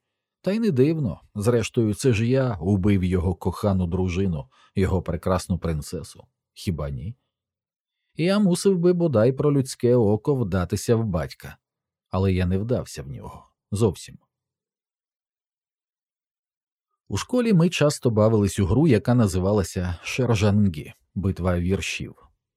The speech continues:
Ведучим був учитель фарсі, а відбувалося все так. Ти декламував строфу з вірша, а твій супротивник мав хвилину на те, щоби відповісти строфою, яка починається з тієї самої літери, якою закінчується твоя цитата.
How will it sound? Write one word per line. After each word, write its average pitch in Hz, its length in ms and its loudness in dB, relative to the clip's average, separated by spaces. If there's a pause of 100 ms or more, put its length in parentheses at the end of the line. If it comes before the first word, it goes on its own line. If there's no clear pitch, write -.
(140)
Ведучим 175 520 0
був 156 320 0
учитель 139 480 0
фарсі, 95 640 -8 (260)
а 92 140 0
відбувалося 92 720 2
все 85 300 -6
так. - 400 -14 (720)
Ти 196 160 0
декламував 120 640 2
строфу 113 420 -2
з 95 100 -2
вірша, 127 560 -2
а 127 140 -2
твій 123 260 -2
супротивник 135 760 -2
мав 120 320 2
хвилину 110 540 2
на 98 120 2
те, 135 180 -4
щоби 107 320 0
відповісти 101 720 -2
строфою, 104 720 0
яка 117 400 0
починається 110 680 0
з 90 120 -6
тієї 110 420 0
самої 107 460 0
літери, 131 400 0
якою 120 400 2
закінчується 107 800 0
твоя 101 420 0
цитата. - 540 -12